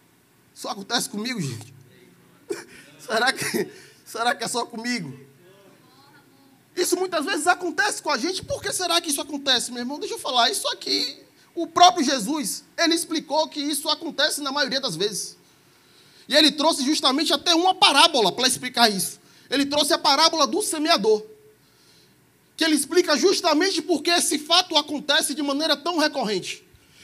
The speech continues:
Então Jesus, ele começa a explicar nessa parábola, dizendo, "Ó, o semeador saiu para semear." E lá na frente ele explica que o semeador é alguém que estava proclamando, declarando a palavra.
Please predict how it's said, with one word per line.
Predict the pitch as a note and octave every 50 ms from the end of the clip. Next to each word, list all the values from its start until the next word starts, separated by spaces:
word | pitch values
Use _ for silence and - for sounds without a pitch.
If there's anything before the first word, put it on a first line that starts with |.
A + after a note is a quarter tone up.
| - - -
Então | F4+ F4+ F#4 G4 G4 F4
Jesus, | F4+ C#4+ E4+ F#4+ F#4
ele | F4+ F4+
começa | - D4 D#4+ E4+ E4+ E4
a | E4
explicar | C#4 - D4+ C#4+ C#4+ C#4+ D#4 D#4+ C#4+ A3 F#3
nessa | F#3+ A#3 A#3+ C#4 C4
parábola, | B3 C4+ C4+ C#4+ D4 C#4 G#3+ A3+ A#3 B3
dizendo, | A3+ A#3+ A3+ B3 A#3+ B3+
"Ó, | B3+ C4+ B3+
o | B3+ C4
semeador | - D#4+ D#4 D#4+ F4 E4+ C#4 G#3 E4 F4+ G4
saiu | F#4 - D4 D4 E4 E4
para | E4 D4+ C#4+ C4+
semear." | C4+ - C#4+ C#4+ C#4 B3 A#3 G3+ D#3 B2 - - - - _ _ _ _ _ _ _ _ _ -
E | - -
lá | C#4 D4
na | C#4+ C4+ B3
frente | - C#4 E4 E4 E4 C#4+
ele | C4+ B3
explica | - - - D4 D4 C#4+ C#4+
que | - B3+
o | B3+
semeador | - - C4+ C4 C4+ C4 C4 A#3+ G3 C#4 D4+
é | D4+
alguém | C#4+ B3+ A#3 C4+ D4
que | - C#4
estava | G3 - - C#4 D4+ D4+ C#4+ C4+
proclamando, | - - C4+ C#4 C4+ - C4+ C4 C4 B3 C#4 C#4+ C#4 G#3+ G#3
declarando | G3+ C4 C4 C#4 C4+ C4 C4 D#4+ E4 C#4+
a | B3+ F#3+
palavra. | - G#3+ F#3 F3 D#3 D3+ C3+ B2 A#2+